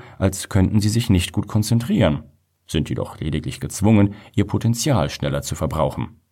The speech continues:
Diese Kinder können daher nicht so lange dem Unterricht folgen, ihre Hausaufgaben am Stück erledigen et cetera. Sie machen in Folge vermehrt Fehler, bis hin zur Ausbildung einer Lese-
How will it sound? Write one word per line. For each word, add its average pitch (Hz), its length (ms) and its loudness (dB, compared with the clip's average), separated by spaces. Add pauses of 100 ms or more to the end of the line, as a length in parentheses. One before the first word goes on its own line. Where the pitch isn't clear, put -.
(640)
Diese 127 220 2
Kinder 123 280 2
können 139 320 2
daher 78 260 2
nicht 78 220 -2
so - 80 -4
lange 82 240 2
dem 78 140 0
Unterricht 85 500 0
folgen, 87 500 4 (280)
ihre 80 300 -4
Hausaufgaben 85 600 2
am 78 140 0
Stück - 240 -4
erledigen 80 500 0
et - 140 -2
cetera. 76 580 -2 (800)
Sie 101 120 2
machen 90 300 4
in 65 120 -4
Folge 95 580 2
vermehrt 120 400 2
Fehler, 87 560 0 (280)
bis - 180 -2
hin 123 140 2
zur 73 180 0
Ausbildung 98 500 2
einer 73 200 -2
Lese- 95 540 2